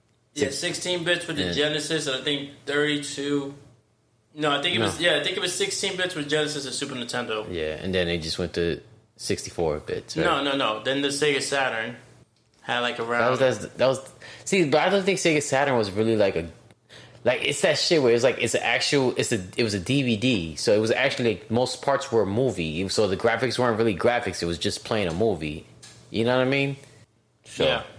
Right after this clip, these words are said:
Speaker 2: you know what I mean? So I don't really count that as
Speaker 1: No, but it still counts, nigga. It just wasn't sixty-four bits. It was, like, thirty-two, if anything.
Speaker 2: I don't know. And it, but when sixty-four came out, what was up?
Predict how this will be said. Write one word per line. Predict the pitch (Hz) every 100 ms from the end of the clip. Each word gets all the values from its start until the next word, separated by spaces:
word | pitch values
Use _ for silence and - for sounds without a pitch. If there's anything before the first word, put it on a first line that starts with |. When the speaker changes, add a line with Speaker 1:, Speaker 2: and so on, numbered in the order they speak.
| -
Speaker 2:
you | -
know | 107
what | 104
I |
mean? | 113 113
So | 107 101
I | 92
don't | 117 117
really | 110
count | 98 120 95
that | 78 78 - -
as | 87 - - -
Speaker 1:
No, | 262 262
but | 143
it | 151
still | 277 311
counts, | 139 156 151
nigga. | - 107 123 160
It |
just | 143 143
wasn't | 165 147
sixty-four | 156 160 160 160 160
bits. | 180 220 -
It | 117
was, | 127
like, | 147
thirty-two, | 151 156 143 - 170 117
if | 107
anything. | 101 98 92 - - _ _ _ _
Speaker 2:
I | 85 76
don't | 60
know. | - - - - - _ - - -
And | 98 101
it, |
but | 101 98
when | 90 107
sixty-four | 135 - 113 143
came | 147 104
out, | 98
what | 104
was | 123 117
up? | 107 -